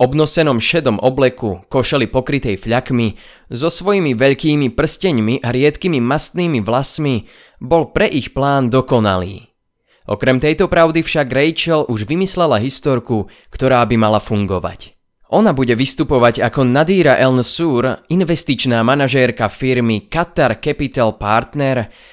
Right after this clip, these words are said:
ktorá Gregora sprevádza ako poradkyňa a asistentka. Komoditný analytik zistil, že pod suchou, popraskanou pôdou Somálska sa nachádza približne sto desať miliárd barelov surovej ropy.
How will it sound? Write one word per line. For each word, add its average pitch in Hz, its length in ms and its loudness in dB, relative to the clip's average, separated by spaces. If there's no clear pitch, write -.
ktorá 190 320 2
Gregora 147 400 4
sprevádza 131 640 2
ako 110 240 -4
poradkyňa 131 640 0
a 117 240 -2
asistentka. 95 800 -6
Komoditný 135 640 2
analytik 139 480 0
zistil, 127 560 -2
že 110 240 -4
pod 147 240 0
suchou, 131 480 2
popraskanou 147 720 2
pôdou 147 320 4
Somálska 139 640 0
sa 143 80 -2
nachádza 143 480 0
približne 131 480 -4
sto - 320 -2
desať 165 320 0
miliárd 120 480 0
barelov 123 400 2
surovej 139 480 0
ropy. 92 320 -6